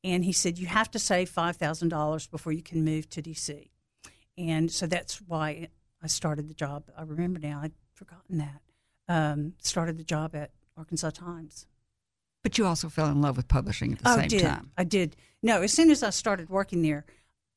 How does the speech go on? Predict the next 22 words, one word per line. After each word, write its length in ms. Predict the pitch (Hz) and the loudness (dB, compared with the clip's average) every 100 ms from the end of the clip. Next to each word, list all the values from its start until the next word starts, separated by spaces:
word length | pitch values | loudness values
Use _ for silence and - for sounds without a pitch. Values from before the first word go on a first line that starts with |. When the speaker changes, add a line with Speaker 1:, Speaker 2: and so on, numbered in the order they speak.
| - | 0
Speaker 1:
I, 160 | 175 - | 0 0
I, 180 | 170 185 175 | -2 0 2
I 120 | 190 | 4
have 140 | 269 - | 2 2
to 80 | |
say, 360 | - 233 185 156 170 | 0 2 2 0 -4
I 100 | 170 | -2
hated 500 | 180 214 233 196 160 | 2 2 2 0 -2
advertising 680 | 170 165 160 147 127 151 | -2 -4 -4 -6 -6 -6
sales, 500 | 160 156 - - - - - _ _ - | -6 -6 -12 -16 -16 -16 -18 _ _ -4
but, 340 | 170 170 165 - _ _ - | 2 2 0 -6 _ _ -2
um, 320 | 170 151 151 - - | 2 2 2 -2 -6
I 60 | |
got 220 | 160 170 - | 0 0 -2
really 300 | - 175 170 | -4 0 0
good 200 | 151 185 | 2 2
at 200 | 160 147 | 0 -2
it 320 | 147 170 - - | -6 -8 -10 -6
'cause 200 | 214 196 | -2 -2
we, 160 | 196 160 | -2 -6
you 240 | - 202 190 | -14 -6 -2
know, 180 | 156 | -2